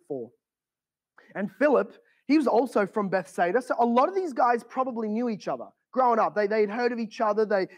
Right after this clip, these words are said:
they played footy against one another. And here's Philip. He seems to be a lot more of a practical problem solver.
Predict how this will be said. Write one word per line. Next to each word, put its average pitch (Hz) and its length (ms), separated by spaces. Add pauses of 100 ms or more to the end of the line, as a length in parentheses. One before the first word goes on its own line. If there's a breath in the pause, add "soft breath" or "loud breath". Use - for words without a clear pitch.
they 208 160
played 233 400
footy 233 220
against 208 360
one 208 140
another. 190 320 (580 soft breath)
And 202 100
here's 277 220
Philip. 220 420 (380)
He 302 160
seems 277 340
to 254 60
be 208 120
a 202 60
lot 226 200
more 220 160
of 208 40
a 202 60
practical 196 560
problem 170 380
solver. 143 320